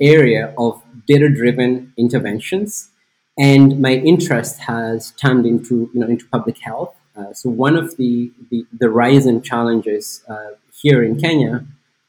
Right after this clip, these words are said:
is, uh, non-communicable diseases. So these are your, you know, your diabetes, hypertension, yeah,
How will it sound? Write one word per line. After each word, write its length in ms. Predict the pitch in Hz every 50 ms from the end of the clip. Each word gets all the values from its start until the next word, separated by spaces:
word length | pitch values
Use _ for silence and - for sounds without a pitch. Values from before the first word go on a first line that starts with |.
| _ _ -
is, 360 | 127 123 123 123 120 117 120 123
uh, 100 | 120 117
non-communicable 800 | 117 120 127 135 143 143 147 143 123 123 127 110 107 117 117 113
diseases. 640 | 110 107 104 107 120 120 - 165 175 170 - - -
So 100 | - 113
these 280 | 104 120 135 135 135
are 80 | 127 117
your, 480 | 113 110 110 110 107 110 107 110 117 -
you 80 | 123 120
know, 120 | 113 107 -
your 100 | 110 104
diabetes, 800 | 104 135 123 127 123 120 - 117 113 107 110 113 110 110 - - - -
hypertension, 760 | 117 - - _ - - 110 110 - - - 110 104 107 110 - _ _ _ _ _ _ -
yeah, 160 | 117 107